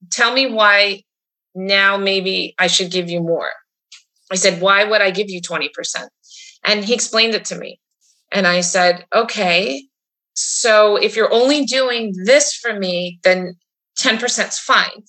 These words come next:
But because you're doing more, you're getting twenty." And he's like, "Yep." I go, "You happy with that?" He said, "Absolutely." I said,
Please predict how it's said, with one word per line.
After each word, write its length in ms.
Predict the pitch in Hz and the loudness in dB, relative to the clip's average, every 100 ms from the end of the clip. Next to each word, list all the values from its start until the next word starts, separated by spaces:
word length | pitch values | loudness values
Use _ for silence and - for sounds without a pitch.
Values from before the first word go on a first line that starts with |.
| _ - | _ -4
But 120 | 208 | -2
because 360 | 214 202 240 208 | -2 0 0 2
you're 140 | 233 | 0
doing 440 | 196 208 196 190 196 | -2 -2 -2 -2 0
more, 500 | 254 277 220 208 208 - _ _ _ _ _ | 4 6 6 4 2 -6 _ _ _ _ _
you're 160 | 180 208 | -2 2
getting 260 | 214 208 | 4 2
twenty." 560 | 196 - 254 202 - - _ - | 0 -2 0 0 -4 -12 _ -4
And 100 | 202 | -2
he's 180 | 208 | 0
like, 200 | 208 196 | 2 2
"Yep." 220 | 202 269 - - 196 | 2 0 0 -8 -4
I 80 | |
go, 160 | 202 190 | 0 0
"You 140 | 196 | 0
happy 300 | 190 185 226 | -2 -2 -2
with 140 | 262 294 | -2 0
that?" 260 | 349 427 - | -2 -2 -4
He 140 | 202 | -4
said, 200 | 196 202 | 0 0
"Absolutely." 720 | 202 180 175 233 285 214 196 180 | 0 -2 -2 0 0 0 -4 -4
I 60 | |
said, 220 | 190 226 | -4 -4